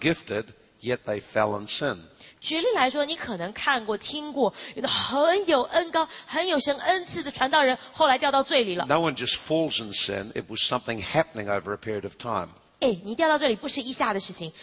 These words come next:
Speaker 2: 这是经过很长的时间发生的。
Speaker 1: So we can't be sure,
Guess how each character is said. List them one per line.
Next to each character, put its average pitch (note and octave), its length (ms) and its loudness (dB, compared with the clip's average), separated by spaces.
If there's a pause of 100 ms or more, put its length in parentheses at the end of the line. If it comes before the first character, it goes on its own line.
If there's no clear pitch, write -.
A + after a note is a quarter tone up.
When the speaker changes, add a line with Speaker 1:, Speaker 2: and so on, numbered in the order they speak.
(120)
Speaker 2:
这 - 80 -4
是 D4+ 80 -4
经 E4+ 140 -2
过 D#4 100 4
很 G#3+ 240 0
长 F#3+ 160 -2
的 C#4+ 80 2
时 G3+ 160 0
间 G#3 160 0
发 G#3+ 160 0
生 A#3+ 240 -2
的。 F#3+ 160 -8 (300)
Speaker 1:
So B2+ 380 2
we C3 160 -6
can't F#3 260 -4
be A#2+ 80 -8
sure, B2+ 680 2